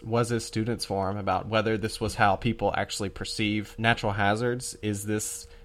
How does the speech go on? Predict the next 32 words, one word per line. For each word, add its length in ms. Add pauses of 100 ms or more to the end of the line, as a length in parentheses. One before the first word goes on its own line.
(140)
kind 180
of 140
something 380
they 100
should 320 (240)
be 100
photographed 680
in 320
or 80
something 320
that 240
they're 180
in 120
awe 460
of? 140 (320)
And 180
so 560
it 140
spawned 300
up 100
some 180
interesting 440
conversations. 640
I, 200
I 100
was 120
curious, 380
like, 160
what, 240
how 160
you 160
felt. 400